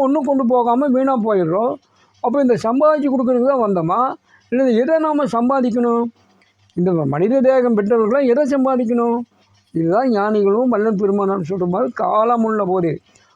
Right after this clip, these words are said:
ஆறறிவு பெற்ற மனித தேகம் பெற்ற மனிதர்கள் அனைவரும் காலமுள்ள போதே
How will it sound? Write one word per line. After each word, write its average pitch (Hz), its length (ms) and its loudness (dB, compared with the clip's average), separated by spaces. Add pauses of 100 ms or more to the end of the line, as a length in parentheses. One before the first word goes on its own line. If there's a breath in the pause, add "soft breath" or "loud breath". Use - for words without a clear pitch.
(140)
ஆறறிவு 233 760 2
பெற்ற 208 280 -2
மனித 208 400 0
தேகம் 185 440 0
பெற்ற 175 340 -4
மனிதர்கள் 175 600 0
அனைவரும் 185 520 0 (540 soft breath)
காலமுள்ள 226 640 2
போதே 185 300 2